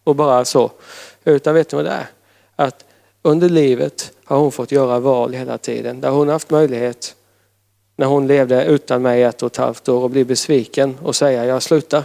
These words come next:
jag orkar inte det här. Hur kunde Gud tillåta att det här hände? Varför blev det så här? Vi har ju trott på seger. Hur kunde det här hända?" Ja. Men, men, men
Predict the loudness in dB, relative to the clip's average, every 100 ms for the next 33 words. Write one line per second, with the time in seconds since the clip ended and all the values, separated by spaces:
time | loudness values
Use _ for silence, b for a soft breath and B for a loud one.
0 | -2 0 0 0 0 0 0 -2 -4 B
1 | B B -2 0 2 0 2 0 2 0
2 | 0 -2 0 0 -2 -6 -4 -4 -4 -6
3 | -6 -2 -2 -2 -2 0 0 -2 -2 -2
4 | -2 0 2 2 2 0 0 -4 -4 2
5 | 2 2 -2 2 2 2 0 2 2 2
6 | 0 -2 -4 -10 _ _ _ _ _ _
7 | _ _ _ _ _ _ _ _ _ _
8 | _ _ _ _ _ _ _ _ _ _
9 | -10 -10 -16 _ _ _ _ _ _ _
10 | _ _ _ _ _ _ _ _ _ _
11 | _ _ _ _ _ _ _ _ _ _
12 | _ _ _ _ _ _ _ _ _ _
13 | _ _ _ _ _ _ -2 0 0 0
14 | 0 0 0